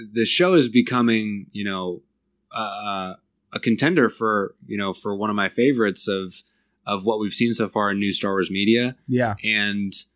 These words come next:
Speaker 1: um, and it's, it's hard when it, you know, when something like this is like, "No,
Speaker 2: Yeah.
Speaker 1: like, you were doing so well, like,
Speaker 2: Yeah.
Speaker 1: don't, don't let me down now."
Speaker 2: Exactly, yeah.
Speaker 1: And we're getting close to the end, and it's like, "Come on, you, like,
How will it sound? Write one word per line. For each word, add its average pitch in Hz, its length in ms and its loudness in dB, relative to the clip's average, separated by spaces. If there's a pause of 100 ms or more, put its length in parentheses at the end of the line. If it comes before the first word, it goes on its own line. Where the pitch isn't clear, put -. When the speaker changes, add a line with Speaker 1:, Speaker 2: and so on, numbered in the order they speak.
(520)
Speaker 1:
um, 92 540 -2 (300)
and 120 160 -4
it's, - 480 -4 (460)
it's - 280 -8 (120)
hard 104 560 0 (140)
when 98 160 -2
it, 95 100 -6
you 107 100 -2
know, 101 100 0
when 101 140 0
something 131 280 2
like 127 240 0
this 123 220 4
is 113 200 2
like, 110 260 0
"No, 165 220 2
Speaker 2:
Yeah. 104 220 4
Speaker 1:
like, 131 260 2 (140)
you 135 160 -4
were 147 100 4
doing 139 320 6
so 131 280 2
well, 120 300 4
like, 101 140 2
Speaker 2:
Yeah. 196 260 4 (240)
Speaker 1:
don't, 185 140 8
don't 175 80 8
let 175 160 4
me 170 140 8
down 170 440 6
now." 175 380 6
Speaker 2:
Exactly, 131 540 2
yeah. 117 240 2
Speaker 1:
And 151 220 4
we're 151 160 4
getting 165 240 4
close 175 260 2
to - 20 -10
the 170 120 4
end, 185 140 4
and 151 120 2
it's 143 160 -4
like, 151 160 2
"Come 160 180 -6
on, 160 320 2
you, 131 220 2 (500)
like, 123 300 0